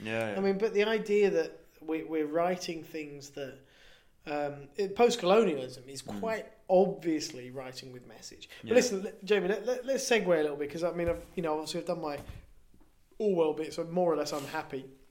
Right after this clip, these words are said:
Speaker 1: <laughs>
Speaker 2: Um, and you've done the Tempest, you love all that.
Speaker 1: Yeah, I do
Speaker 2: So,
Speaker 1: love all that.
Speaker 2: so let's, I mean, look, the, the two that <clears throat> I think if you're, if you're just having an introduction to polo-, post-colonialism and you're starting to understand the, this difference between,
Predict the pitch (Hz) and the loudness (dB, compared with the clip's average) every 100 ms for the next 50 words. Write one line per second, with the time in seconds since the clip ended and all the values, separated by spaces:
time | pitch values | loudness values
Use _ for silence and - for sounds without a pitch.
0 | - 139 - - - - - 170 170 170 | 0 0 0 -8 -10 -8 2 4 8 10
1 | 165 - - - - 170 170 180 180 160 | 10 8 2 2 2 2 0 4 6 6
2 | 151 185 175 170 160 160 160 151 143 135 | 4 4 4 4 -2 0 0 0 0 -2
3 | 139 151 147 131 120 120 113 98 98 277 | -2 6 12 12 12 8 4 4 2 4
4 | 285 339 - - 277 - - 277 277 269 | 2 0 -6 -10 -16 -10 -6 -4 -2 -2
5 | 262 196 196 233 220 247 - 302 285 254 | -2 -2 -4 -4 -2 -2 0 0 4 6
6 | 226 151 - 147 127 - - - - - | 6 4 -10 -10 -10 -12 -16 -18 -20 -20
7 | - 202 233 214 185 240 190 214 214 185 | 0 4 4 4 2 2 2 4 6 4
8 | 180 185 180 175 170 170 175 175 156 135 | 0 2 4 2 2 0 0 -2 -12 -12
9 | - 151 147 - 160 147 156 151 147 135 | -8 -6 -8 -8 -8 -6 2 2 2 -2
10 | 135 123 127 - - - 190 185 185 - | -6 -8 -14 -14 -14 0 2 6 4 6
11 | 226 220 208 180 175 156 - 170 160 147 | 8 6 4 2 2 0 -2 0 0 -2
12 | 151 156 151 175 151 151 - 147 156 143 | -4 -4 -6 -4 -6 -8 -10 -6 -2 -2
13 | 139 139 | -4 -10